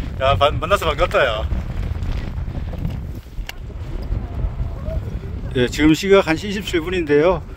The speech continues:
남설악 탐방 지원센터로 내려가 보겠습니다. 제가 지금 이런 길을 하산하고 있습니다. 예, 아직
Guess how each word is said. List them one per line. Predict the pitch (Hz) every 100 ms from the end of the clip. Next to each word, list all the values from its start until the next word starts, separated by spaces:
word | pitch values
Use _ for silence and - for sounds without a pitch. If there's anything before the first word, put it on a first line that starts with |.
| - - -
남설악 | 127 131 185 196
탐방 | - 190 196
지원센터로 | 151 156 165 160 156 143
내려가 | 147 165
보겠습니다. | 135 117 - 101 101 110 - - - - - - - - - - - - - -
제가 | 160 185
지금 | 156 143 175
이런 | 147 196
길을 | 190 175
하산하고 | 165 190 190 156
있습니다. | 110 123 107 107 107 - -
예, | 107
아직 | 135 156